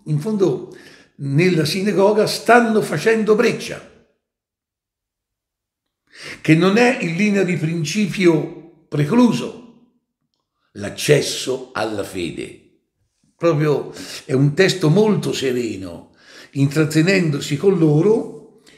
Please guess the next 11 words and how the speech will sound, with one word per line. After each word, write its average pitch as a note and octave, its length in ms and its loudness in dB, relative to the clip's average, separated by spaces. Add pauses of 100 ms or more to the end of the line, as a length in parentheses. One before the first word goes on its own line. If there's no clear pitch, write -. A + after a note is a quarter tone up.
(140)
che - 160 -8
quelli C#3+ 320 2
che A#2+ 140 -4
li B2+ 480 -2
esortavano C#3+ 760 0
a C3+ 40 -6
perseverare C3 1080 -4
nella C3 280 -2
grazia A#2+ 460 -2
di C#3 160 -6
Dio, D#3 340 -2